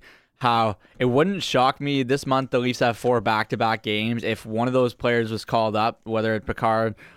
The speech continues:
or, uh, Garrett Sparks, to, to take duty away from, uh, Curtis McElhinney.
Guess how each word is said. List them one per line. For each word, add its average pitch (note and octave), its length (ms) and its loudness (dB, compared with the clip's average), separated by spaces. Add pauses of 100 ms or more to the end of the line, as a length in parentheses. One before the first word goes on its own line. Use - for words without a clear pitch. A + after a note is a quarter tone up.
(140)
or, A#2+ 640 4
uh, G#2+ 840 2
Garrett A2+ 260 0
Sparks, A2+ 560 -2
to, A2+ 220 -2 (260)
to A#2+ 80 -10
take C3 300 0 (240)
duty A#2+ 320 2
away A2+ 240 4
from, A2 340 -2
uh, G#2+ 160 2
Curtis A2+ 300 -2
McElhinney. G#2+ 580 -2